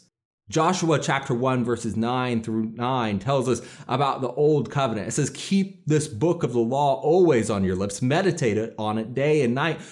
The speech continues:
so that you may be careful to do everything written in it. Then you will be prosperous and successful. Have I not commanded you? Be strong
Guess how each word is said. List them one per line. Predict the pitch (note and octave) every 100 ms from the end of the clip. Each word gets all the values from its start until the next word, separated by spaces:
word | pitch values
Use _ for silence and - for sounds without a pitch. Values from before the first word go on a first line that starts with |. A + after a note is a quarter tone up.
| -
so | - D#3
that | D#3
you | F3 F#3+
may | F3+ E3+
be | D#3+
careful | - F3+ A3 G3+ A#2
to | G2+
do | C3+ D3 D3
everything | F3+ G3 F#3+ E3+ E3+ D3+
written | D3 D3 C3
in | A#2+
it. | F2 - - -
Then | B2+ F3 G3+ F#3+
you | F3
will | D#3 C3+
be | B2
prosperous | - C3 A2+ A2+ - F2+ - -
and | A2
successful. | G#2+ - - G#2 - - - - _
Have | - D#3
I | E3
not | D#3+ D#3
commanded | D3+ D3 D#3 A#2
you? | G#2
Be | G#2+ B2+
strong | - D3 D3+ E3 D#3 D3